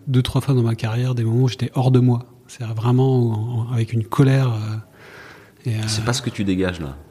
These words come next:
Speaker 1: Ouais. <laughs> Mais, euh, ça m'est arrivé.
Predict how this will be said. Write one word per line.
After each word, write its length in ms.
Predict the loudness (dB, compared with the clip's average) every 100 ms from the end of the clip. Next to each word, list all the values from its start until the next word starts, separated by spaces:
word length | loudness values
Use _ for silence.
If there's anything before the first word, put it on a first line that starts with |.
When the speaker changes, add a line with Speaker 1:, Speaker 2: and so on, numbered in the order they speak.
| _
Speaker 1:
Ouais. 200 | 0 0 0 -14 -6 -2 0 2 0 -2
<laughs> 760 | -6 -6 -6 -10 -10 -20 -16 0
Mais, 220 | 4 6
euh, 260 | 6 4 2
ça 160 | 0
m'est 80 | 0
arrivé. 380 | 0 0 -4 -8